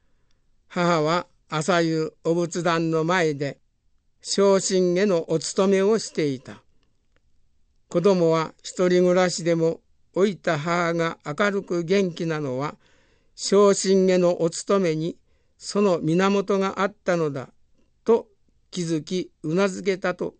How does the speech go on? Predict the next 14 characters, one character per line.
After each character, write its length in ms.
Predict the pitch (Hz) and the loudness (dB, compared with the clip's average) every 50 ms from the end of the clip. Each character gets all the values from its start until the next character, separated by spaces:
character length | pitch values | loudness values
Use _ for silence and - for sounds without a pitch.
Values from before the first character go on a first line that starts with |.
| _ _ _ _ | _ _ _ _
い 140 | 165 180 | -4 -2
う 180 | 202 214 196 175 | -2 -2 -2 -4
情 300 | 151 165 170 165 156 147 | -2 0 2 2 0 0
景 260 | 143 156 143 143 139 | -2 -4 -4 -4 -4
で 220 | 131 170 190 - - | -4 -6 -8 -8 -8
あ 80 | - 135 | -10 -12
り 160 | 120 110 113 | -12 -12 -16
ま 100 | 120 - | -16 -16
す。 200 | - - - - _ _ _ _ _ _ _ _ _ _ _ _ _ _ _ _ _ _ _ _ _ _ _ _ _ _ _ _ _ _ _ _ _ _ | -16 -16 -16 -20 _ _ _ _ _ _ _ _ _ _ _ _ _ _ _ _ _ _ _ _ _ _ _ _ _ _ _ _ _ _ _ _ _ _
親 380 | - - - 220 226 220 208 | -16 -4 0 2 4 4 4
鸞 280 | 196 196 185 185 180 170 | 4 4 4 4 2 0
聖 320 | 156 - 196 196 190 185 | 0 2 2 2 4 4
人 300 | 185 185 175 175 175 170 | 2 2 2 2 2 2
が 260 | 165 165 165 156 - | 2 0 0 -2 -4